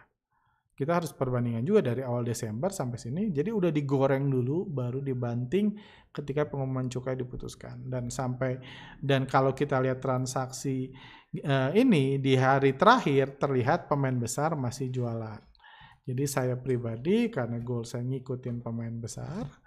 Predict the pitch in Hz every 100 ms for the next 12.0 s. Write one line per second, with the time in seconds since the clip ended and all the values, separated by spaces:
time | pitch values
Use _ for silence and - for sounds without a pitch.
0 | - - - - _ _ _ _ _ 135
1 | 135 131 147 135 143 135 131 123 135 131
2 | 135 123 - 139 160 180 143 135 - 151
3 | 139 127 127 135 123 135 131 127 131 127
4 | 131 131 127 131 131 131 123 127 127 127
5 | 143 151 151 151 - - - - 143 135
6 | 135 139 135 127 127 127 127 147 147 147
7 | 135 143 135 139 135 127 127 123 120 117
8 | 113 120 120 - _ _ _ _ _ -
9 | 226 226 226 233 233 220 226 226 202 202
10 | 220 226 285 240 214 214 - - 127 117
11 | 120 110 - 156 208 220 - 143 131